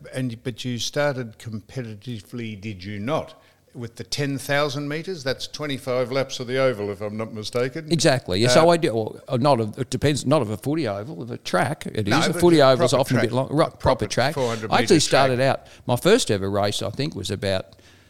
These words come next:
Speaker 2: three K out there. So I, when you're younger, I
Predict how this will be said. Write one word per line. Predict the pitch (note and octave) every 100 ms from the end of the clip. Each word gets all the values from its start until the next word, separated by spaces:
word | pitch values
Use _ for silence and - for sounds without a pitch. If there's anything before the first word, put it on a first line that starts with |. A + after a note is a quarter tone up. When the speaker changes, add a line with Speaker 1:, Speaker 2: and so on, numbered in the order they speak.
| _
Speaker 2:
three | - C3 G#2+
K | - A2+ F3 A#2
out | F#2 -
there. | G2 F#2
So | - B2
I, | C#3 D#3 A#2+ - - _ -
when | E3 F#3+
you're | B2+
younger, | A#2 B2 A#2+
I | F2+